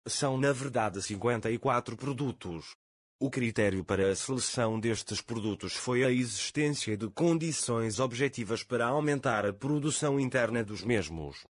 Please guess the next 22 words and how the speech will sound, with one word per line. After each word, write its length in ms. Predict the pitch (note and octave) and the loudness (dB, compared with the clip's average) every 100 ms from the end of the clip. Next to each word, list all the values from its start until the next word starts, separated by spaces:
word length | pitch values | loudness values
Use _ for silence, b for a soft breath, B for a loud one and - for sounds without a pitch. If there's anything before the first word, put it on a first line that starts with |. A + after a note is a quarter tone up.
| _ | _
reduzir 580 | - D3 D3 C3 A#2+ C#3+ | -4 -2 -2 -4 -2 2
a 60 | C3+ | 2
sua 360 | B2 A#2+ A2 G#2+ | 0 -2 -2 0
importação 920 | A#2 A#2+ B2 D#3+ - C3+ A#2+ A2 G#2+ | 0 -2 -2 -2 -2 0 0 0 -2
e 80 | |
promover 560 | G#2 C3 C#3+ B2+ A2 G#2+ | -4 -2 0 0 0 0
algumas 540 | F#2+ F#2+ A#2+ C#3+ B2 | 2 0 0 0 0
exportações. 1080 | A#2 A#2 - B2 A#2+ - B2+ G2+ E2+ D#2+ - - _ _ _ - | 0 -2 -4 -2 -2 0 0 0 -4 -8 -12 -18 _ _ _ -2
Estes 400 | G#2+ F#2+ - - | -2 -2 -6 -6
produtos 640 | - C#3 B2 A#2+ - G2+ | -6 -4 -2 -2 -2 -4
não 240 | A#2 A2 G#2 | -2 -2 -2
foram 400 | - G#2+ G2 F#2+ | -2 0 0 -2
selecionados 920 | - C3 B2 - A#2 G#2+ F#2 F2+ F2+ | -2 0 0 0 0 2 2 -2 -4
num 200 | B2+ C3 | -2 0
gabinete 540 | A#2+ A2+ A#2 A2 - | 2 2 4 4 2
qualquer 480 | - A2 G#2+ C#3 C3 | 0 -2 0 0 0
por 160 | B2 D3+ | -2 -4
três 380 | C#3+ C#3 A#2+ A#2 | 0 2 2 0
ou 120 | A2 | 0
quatro 460 | - D3 C#3+ C3 | 2 0 2 -2
pessoas 540 | A#2+ - - A#2+ A#2 G#2 | -2 -2 0 2 2 2
iluminadas. 960 | B2+ C3 B2+ A#2+ G#2+ E2 E2 D#2 - | 0 2 4 4 2 0 -6 -8 -12